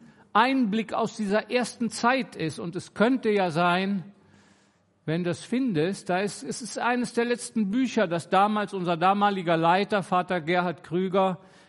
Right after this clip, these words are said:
geschrieben hat. Es heißt Offenbarung, Gesichte, Träume. Ein ganz kleines Büchchen, vier-, fünfzig Seiten, erzählt er von seinen persönlichen Offenbarungen, die er hatte. Und es ist geschrieben in einer Weise, wie ich kaum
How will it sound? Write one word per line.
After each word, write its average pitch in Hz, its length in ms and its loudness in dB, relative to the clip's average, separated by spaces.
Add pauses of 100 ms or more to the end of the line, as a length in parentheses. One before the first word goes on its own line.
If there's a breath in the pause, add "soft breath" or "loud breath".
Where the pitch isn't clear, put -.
geschrieben 233 500 0
hat. 196 380 0 (640 soft breath)
Es - 80 -4
heißt 185 240 2
Offenbarung, 190 880 2
Gesichte, 170 800 -4
Träume. 185 680 0 (680 soft breath)
Ein - 40 -20
ganz 269 260 -2
kleines 214 360 0
Büchchen, 175 380 -2
vier-, 196 260 -4
fünfzig 208 380 -4
Seiten, 180 360 0
erzählt 226 480 -2
er 214 100 -4
von 170 200 -6
seinen 208 520 0
persönlichen 190 800 -4
Offenbarungen, 175 800 0
die 147 80 -2
er 139 120 -4
hatte. 170 300 -8 (840 soft breath)
Und 196 160 -2
es 220 140 -4
ist - 180 -8
geschrieben 240 500 -2
in 214 120 0
einer 196 300 0
Weise, 190 500 2
wie 196 120 0
ich - 180 -6
kaum 214 560 2